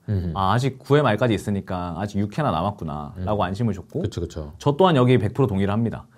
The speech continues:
Speaker 1: 어.
Speaker 2: 에이아이 산업이, 어, 저는 전혀 버블 국면에 진입도 안 했다 생각을 해요.
Speaker 1: 네, 네.
Speaker 2: 그래서 지금 시장에서 도는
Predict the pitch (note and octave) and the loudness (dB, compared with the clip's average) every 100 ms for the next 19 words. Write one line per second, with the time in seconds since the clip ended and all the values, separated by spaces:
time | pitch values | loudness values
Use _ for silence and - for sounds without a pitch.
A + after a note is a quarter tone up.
0 | - F2+ A#2+ D3 D3 D#3+ E3 C#3 C3+ B2 | -10 0 4 6 4 2 2 4 4 4
1 | F2+ - - - - - C3 C3 B2+ C3 | 2 -4 -14 -20 -18 -2 0 2 2 2
2 | F3 F#3 D3 A2+ A2+ C#3 C3+ B2+ A#2+ B2 | 4 6 6 6 8 8 8 6 4 4
3 | A#2 - E3 F3 G2+ F2+ G#2 A2 A#2 G#2+ | 4 2 2 4 2 2 0 0 0 0
4 | G#2 - F#2 E2+ D2+ D#2 D2 - _ _ | -4 -6 -4 -4 -4 -8 -12 -18 _ _
5 | D3+ D#3+ E3 D3+ - D#3 E3 G3 F3 F#3+ | 2 4 6 6 4 4 4 4 4 2
6 | F#3+ E3 A2 G#2 D3+ | 2 2 2 2 0